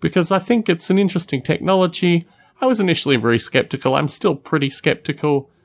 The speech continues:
But having done a few tweets associated with these Short Funk recordings, I'm interested in hearing from folks that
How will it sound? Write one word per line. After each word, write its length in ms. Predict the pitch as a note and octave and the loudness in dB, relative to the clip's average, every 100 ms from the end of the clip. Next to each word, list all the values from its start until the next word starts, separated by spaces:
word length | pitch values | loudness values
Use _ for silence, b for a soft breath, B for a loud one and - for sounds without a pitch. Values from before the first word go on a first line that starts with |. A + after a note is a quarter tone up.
| _ _ | _ _
But 220 | G#3 E3 | 0 0
having 180 | F3 E3+ | 2 0
done 760 | E3 E3 D#3 C#3+ C3+ B2+ A#2+ - | 0 0 2 2 2 0 -2 -2
a 80 | A2 | -4
few 320 | - D#3 C#3 | -2 -2 -2
tweets 400 | - C3+ - - | -2 -2 -2 -6
associated 680 | A#2 A#2+ A2 A#2+ A2 G#2+ G#2+ | -2 -2 0 0 2 2 0
with 100 | G#2 | 0
these 100 | G#2 | -2
Short 300 | - A2 - | 0 -2 -2
Funk 240 | G#2+ A2+ | -4 -2
recordings, 680 | G#2 - A2 G#2+ G#2 G#2 - b b b b | -6 0 2 2 0 -2 -6 b b b b
I'm 140 | - C#3 | -2 0
interested 460 | C#3+ C#3+ - B2+ | 0 -2 -2 0
in 100 | G#2+ | 2
hearing 320 | A#2 B2 A#2 | 2 2 0
from 220 | A2 A2 F#2+ | 0 -2 -2
folks 500 | A2+ A2 - - - | 0 -2 -2 -8 -2
that 260 | G2 - | -2 -2